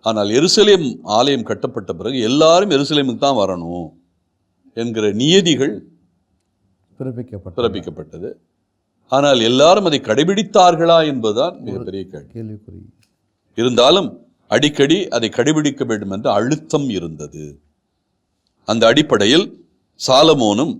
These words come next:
Speaker 1: எருசலேம் ஆலயம் கட்டப்படுவதற்கு முன்னால கிபியோனுக்கு போகிறான். கிபியோன்ல பலி ஒப்பு கொடுக்க போகிறான். அங்கேதான் ஆயிரம் பலிகளை, அதாவது, எ-, எரிபலிகளை செலுத்தினான். அப்படின்னா ஆயிரம் எரிபலிகள்னா ஆயிரம் ஆடுகளை பலி கொடுத்தான்,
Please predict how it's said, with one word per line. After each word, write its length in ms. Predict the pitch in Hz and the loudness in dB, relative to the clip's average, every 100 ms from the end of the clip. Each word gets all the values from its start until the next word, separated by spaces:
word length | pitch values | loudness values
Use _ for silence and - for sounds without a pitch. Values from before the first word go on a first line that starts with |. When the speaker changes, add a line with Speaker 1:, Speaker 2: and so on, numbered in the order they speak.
| - _ _ _ _ _ | -14 _ _ _ _ _
Speaker 1:
எருசலேம் 480 | 120 147 156 131 117 | -2 0 2 2 4
ஆலயம் 260 | 120 110 | 2 0
கட்டப்படுவதற்கு 680 | 113 104 135 123 107 95 90 | -4 -4 -4 -2 -2 -4 -8
முன்னால 340 | 87 85 120 | -10 -4 -4
கிபியோனுக்கு 500 | - - 143 113 92 | -4 -2 -2 -2 -6
போகிறான். 400 | - 80 80 78 _ _ _ _ _ _ _ _ - | -10 -14 -12 -12 _ _ _ _ _ _ _ _ -2
கிபியோன்ல 580 | 170 208 175 135 123 180 | 2 6 6 4 4 4
பலி 200 | 131 151 | 4 4
ஒப்பு 240 | 151 - | 4 0
கொடுக்க 280 | 113 98 87 | -4 -4 -4
போகிறான். 440 | 82 85 92 151 | -8 -2 -2 -2
அங்கேதான் 600 | - 107 104 123 135 - _ _ _ _ | -4 -2 2 4 2 -2 _ _ _ _
ஆயிரம் 880 | 101 131 180 214 202 175 156 143 - | 2 6 6 6 6 4 0 -4 -2
பலிகளை, 520 | 110 135 135 117 98 | 0 0 0 0 0
அதாவது, 720 | - 95 110 131 135 98 - _ _ _ _ _ - | -2 0 2 2 2 0 -4 _ _ _ _ _ -10
எ-, 60 | |
எரிபலிகளை 760 | 101 101 113 139 127 113 110 104 | -6 0 2 4 2 0 0 -2
செலுத்தினான். 720 | 101 95 90 90 90 87 - _ | -2 -6 -6 -8 -6 -6 -8 _
அப்படின்னா 420 | 92 101 135 127 | -8 -6 -2 0
ஆயிரம் 380 | 101 113 131 113 | 2 2 2 0
எரிபலிகள்னா 520 | 113 131 127 113 147 | -2 -2 -2 -2 0
ஆயிரம் 500 | 143 131 147 143 127 | 2 2 2 -2 -4
ஆடுகளை 480 | 113 139 156 147 151 | 0 0 0 -2 -2
பலி 260 | 143 135 | -2 -4
கொடுத்தான், 480 | 131 120 98 101 - | -4 -8 -6 -8 -8